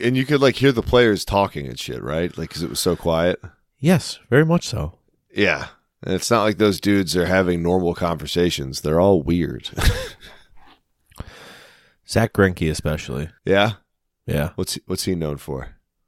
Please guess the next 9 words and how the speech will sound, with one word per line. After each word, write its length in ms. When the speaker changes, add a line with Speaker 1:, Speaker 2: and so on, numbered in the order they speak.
Speaker 2:
Being 240
weird. 420
Speaker 1:
Okay. 340
Speaker 2:
Being 180
a, 40
being 180
a 60
weird 340
guy. 360